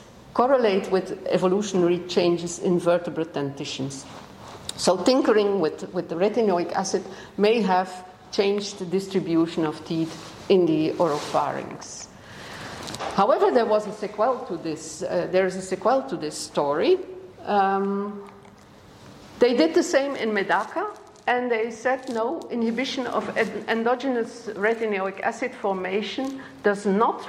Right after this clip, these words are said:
prevent pharyngeal tooth initiation in Medaka." It's very di-, very different from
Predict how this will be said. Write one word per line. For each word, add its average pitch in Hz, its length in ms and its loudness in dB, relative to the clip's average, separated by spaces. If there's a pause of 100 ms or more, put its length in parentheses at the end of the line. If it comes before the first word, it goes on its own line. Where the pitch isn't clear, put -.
prevent 170 500 -2 (400)
pharyngeal 196 580 0
tooth 170 280 -6
initiation 165 640 -2
in 143 160 -2
Medaka." 170 540 2 (120)
It's - 180 -10
very 302 280 2
di-, 214 160 -6 (320)
very 254 220 4
different 220 560 -2 (260)
from 170 440 0